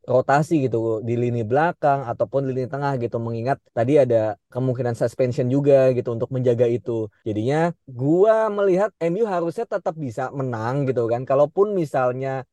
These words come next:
pemainnya diganti gitu, asal again ya, bisa klinis dan juga bisa tetap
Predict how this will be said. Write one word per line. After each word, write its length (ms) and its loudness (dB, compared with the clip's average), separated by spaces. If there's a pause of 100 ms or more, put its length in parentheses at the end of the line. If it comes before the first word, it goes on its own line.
pemainnya 320 0
diganti 480 0
gitu, 160 0
asal 560 2
again 320 0
ya, 240 -6 (160)
bisa 280 -2
klinis 440 0
dan 160 0
juga 240 0
bisa 240 -4
tetap 320 -4